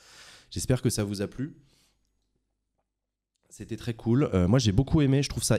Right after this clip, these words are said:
hyper sympa, parce que moi, ça fait longtemps que je lis des articles, notamment d'actualité politique, euh, sur Twitch, et je trouve ça hyper sympa de pouvoir faire un débrief avec le ou la journaliste qui l'a écrite juste après,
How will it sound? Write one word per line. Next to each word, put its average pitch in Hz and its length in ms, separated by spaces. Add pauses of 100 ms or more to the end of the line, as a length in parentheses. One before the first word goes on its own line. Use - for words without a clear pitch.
hyper 156 240
sympa, 127 360
parce - 140
que - 60
moi, 135 100
ça 120 140
fait 120 80
longtemps 113 260
que 113 140
je 90 80
lis 113 100
des 107 180
articles, - 480
notamment 98 260
d'actualité 95 420
politique, - 500 (480)
euh, 78 260
sur - 240
Twitch, - 460
et 98 60
je 98 100
trouve - 160
ça - 200
hyper 156 200
sympa 131 400
de 101 100
pouvoir 101 320
faire 101 160
un 90 60
débrief 101 460
avec 98 240
le 123 80
ou 123 80
la 104 80
journaliste 98 400
qui - 60
l'a 85 80
écrite - 420
juste - 240
après, 107 260